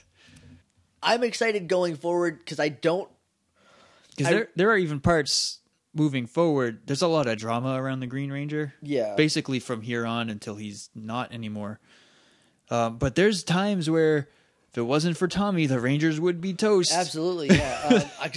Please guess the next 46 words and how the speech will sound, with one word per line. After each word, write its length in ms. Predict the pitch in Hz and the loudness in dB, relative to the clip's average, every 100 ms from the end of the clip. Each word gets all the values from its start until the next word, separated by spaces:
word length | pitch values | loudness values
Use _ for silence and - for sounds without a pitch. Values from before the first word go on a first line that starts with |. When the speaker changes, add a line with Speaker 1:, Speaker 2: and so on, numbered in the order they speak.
| - | -4
Speaker 1:
I 100 | 196 | 0
don't 180 | 233 208 | 0 0
really 220 | 202 214 | 0 0
remember 420 | 170 165 190 175 | -2 -4 -4 -6
specifically 600 | 156 - 147 214 185 165 | -8 -10 -10 -10 -10 -6
a 40 | 147 | -4
lot 120 | 160 | -4
of 60 | 135 | -6
stuff 320 | - 190 - | -6 -6 -6
he 120 | 156 | -12
does 360 | 131 139 151 156 | -4 -2 -2 -4
after 300 | 175 180 180 | -8 -10 -10
this. 200 | 202 185 | -8 -8
I 100 | 139 | -8
just 240 | 139 151 147 | -8 -8 -6
know, 180 | 143 151 | -4 -2
like, 340 | 139 123 - - _ _ _ _ _ | 0 -2 -6 -18 _ _ _ _ _
he's 280 | - 143 135 | -12 -8 -4
around 680 | 127 113 143 156 127 120 - _ _ _ _ _ _ _ _ | -4 0 0 0 -4 -8 -14 _ _ _ _ _ _ _ _
and 140 | 131 127 | -8 -6
it's 360 | 120 - - - _ _ _ _ _ _ - | -8 -8 -10 -12 _ _ _ _ _ _ -6
better. 360 | 143 117 - - | -4 -4 -8 0
Speaker 2:
Well, 100 | 139 | 2
I 40 | 147 | 4
remember 440 | 165 220 226 220 | 0 -2 0 0
Speaker 1:
You 60 | 151 | 0
know? 100 | 143 | -2
Like, 220 | 143 127 | -4 -6
he, 380 | - 170 165 160 | -6 -8 -8 -8
Speaker 2:
Yeah, 280 | 165 151 127 | -2 0 2
Speaker 1:
he 60 | 120 | 2
Speaker 2:
I 40 | |
remember 320 | 139 151 196 208 | 0 2 2 0
the, 80 | |
Speaker 1:
helps 100 | 185 131 | -2 -6
more. 380 | 113 98 101 147 | -8 -8 -10 -4
Speaker 2:
the 120 | 147 | -2
arc 320 | 147 151 143 | 2 0 0
with 220 | 147 131 | -6 -4
the 100 | 123 | -6
green 300 | 120 131 127 120 | -4 -4 -6 -4
candle, 420 | 131 117 113 110 | -4 -2 -2 -2
and 100 | 110 | -4
then 140 | 110 | -6
when 120 | 110 | -6
his, 240 | 110 104 | -6 -8